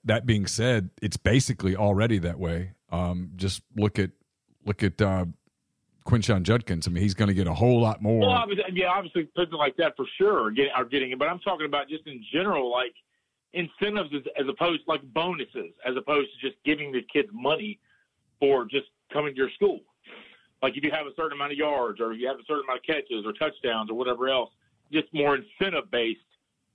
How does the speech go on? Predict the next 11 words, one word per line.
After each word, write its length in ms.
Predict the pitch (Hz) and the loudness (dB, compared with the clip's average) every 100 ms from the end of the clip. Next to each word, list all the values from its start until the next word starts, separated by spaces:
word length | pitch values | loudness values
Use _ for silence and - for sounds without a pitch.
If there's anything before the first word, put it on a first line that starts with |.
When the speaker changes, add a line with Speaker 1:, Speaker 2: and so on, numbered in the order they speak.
| - | -4
Speaker 2:
Just, 160 | 143 - - | -4 -2 -4
I, 60 | |
I, 200 | 135 135 131 | -2 -2 -4
if 120 | - 131 | -10 -10
you 80 | 127 | -4
said 120 | 165 | -2
it's 120 | 131 | -2
illegal, 320 | 131 175 151 | -2 -2 -2
it's 100 | 127 | -4
illegal. 460 | 135 135 170 117 107 | -2 0 0 0 -2
But 200 | 98 117 | 0 -2